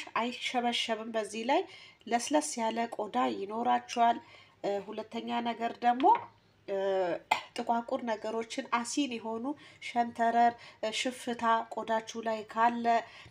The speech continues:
እ፣ ብዙ ጊዜ በአላርጂክ የተበላሸ ፊት ካለ በጣም ቆንጆ ነው ማለት ነው። ያጠፋልናል።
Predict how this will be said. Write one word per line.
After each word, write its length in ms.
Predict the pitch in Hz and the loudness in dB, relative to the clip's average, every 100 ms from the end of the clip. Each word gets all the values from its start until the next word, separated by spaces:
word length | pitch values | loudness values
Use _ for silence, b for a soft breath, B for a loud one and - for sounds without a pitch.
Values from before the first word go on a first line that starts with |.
| _ | _
እ፣ 100 | 196 202 202 196 190 | -2 2 2 2 2
ብዙ 180 | 190 226 240 | -2 -8 -6
ጊዜ 200 | 226 214 233 | -6 -2 -2
በአላርጂክ 840 | 185 226 220 233 233 233 - 208 - - | 2 4 6 8 8 8 2 -8 -8 -8
የተበላሸ 680 | 208 202 233 226 220 220 - - 220 | -2 -2 0 0 4 4 2 -6 -8
ፊት 320 | - 269 247 - | -8 -4 -4 -6
ካለ 360 | - 226 233 294 403 B B B _ 185 | 2 2 4 6 4 B B B _ -6
በጣም 560 | 214 220 - 202 226 262 - | -2 -2 2 2 2 0 -6
ቆንጆ 300 | - 202 202 220 | -6 -6 -6 -8
ነው 140 | 208 220 | -6 -4
ማለት 320 | 226 226 233 | -2 0 0
ነው። 160 | 262 381 - 196 | 2 0 -2 -8
ያጠፋልናል። 1300 | 208 220 233 - 208 208 - 208 208 202 202 190 180 | 0 2 2 0 0 0 -2 -4 -4 -4 -2 0 0